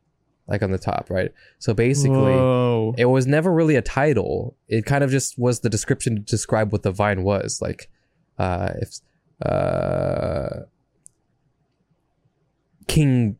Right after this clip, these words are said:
Speaker 1: King Bach, right? King Bach. We love, remember him? We
Speaker 2: Mm-hmm.
Speaker 1: love him, right? Remember the, remember the fucking Big Spoon one?
Speaker 2: Mm-hmm.
Speaker 1: That shit was a whole classic. And the description, which is the title, essentially, is just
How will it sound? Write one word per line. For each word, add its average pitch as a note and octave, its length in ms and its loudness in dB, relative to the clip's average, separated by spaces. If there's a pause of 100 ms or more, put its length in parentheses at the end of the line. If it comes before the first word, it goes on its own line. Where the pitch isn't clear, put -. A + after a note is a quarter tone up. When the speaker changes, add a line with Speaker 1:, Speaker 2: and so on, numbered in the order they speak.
Speaker 1:
King A2 200 0
Bach, - 360 -12
right? G2+ 200 -4 (120)
King A#2 140 0
Bach. G#2 300 -4
We C#3 80 0
love, A#2 260 -2
remember A2+ 400 -4
him? B2 160 0 (120)
We C3 80 2
Speaker 2:
Mm-hmm. C#3 100 4
Speaker 1:
love D#3 260 4
him, - 160 -16
right? - 180 -4 (480)
Remember D3+ 240 -2
the, A#2+ 100 2
remember C#3+ 220 0
the A#2+ 80 0
fucking A2+ 320 -2
Big A#2 220 0
Spoon A#2 320 0
one? B2+ 200 -2 (180)
Speaker 2:
Mm-hmm. B2+ 300 2
Speaker 1:
That A#2+ 40 0
shit B2+ 120 0
was A2+ 100 0
a A2 40 -6
whole A2 140 -2
classic. A2+ 540 -2 (580)
And B2+ 160 2
the A#2+ 80 4 (140)
description, C3+ 800 0
which A#2 180 0
is A2+ 100 0
the A2 80 2
title, D3 580 2
essentially, A2 560 2
is A#2+ 140 2
just A#2+ 300 0